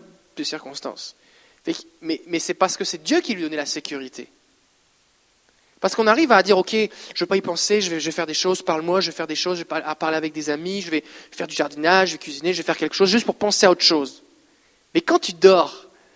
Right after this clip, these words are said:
t'en fais pas d'activité. Fait que c'est là que tu vois vraiment le niveau de la peur ou de l'angoisse qui peut être là à l'intérieur de toi. Donc c'est l'occasion de prier spécifiquement. Il faut y être attentif. Ça peut aussi être l'expression, quand on fait des cauchemars, euh,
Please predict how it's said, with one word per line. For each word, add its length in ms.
t'en 120
fais 120
pas 180
d'activité. 760
Fait 120
que 40
c'est 140
là 100
que 80
tu 120
vois 160
vraiment 260
le 100
niveau 300
de 40
la 120
peur 260
ou 60
de 40
l'angoisse 400
qui 120
peut 100
être 120
là 60
à 40
l'intérieur 320
de 60
toi. 220
Donc 120
c'est 120
l'occasion 340
de 80
prier 340
spécifiquement. 760
Il 60
faut 160
y 100
être 180
attentif. 560
Ça 180
peut 80
aussi 240
être 180
l'expression, 760
quand 180
on 80
fait 160
des 80
cauchemars, 680
euh, 500